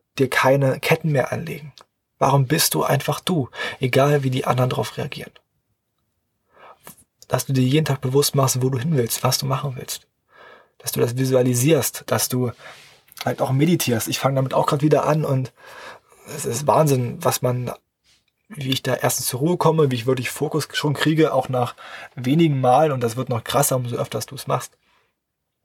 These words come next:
Und das würde ich dir auch raten, sich einfach mal damit zu beschäftigen. Also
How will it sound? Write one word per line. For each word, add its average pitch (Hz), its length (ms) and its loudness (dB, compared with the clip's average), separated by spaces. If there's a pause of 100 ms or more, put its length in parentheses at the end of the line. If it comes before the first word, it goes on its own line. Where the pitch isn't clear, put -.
(420)
Und 127 440 0 (800)
das - 160 -6
würde 131 80 4
ich - 60 -4
dir - 140 4
auch 156 140 2
raten, 117 300 0
sich - 200 -2
einfach 120 180 -2
mal 120 200 0
damit 123 320 0
zu 120 120 -8
beschäftigen. - 420 -8 (1200)
Also 127 360 2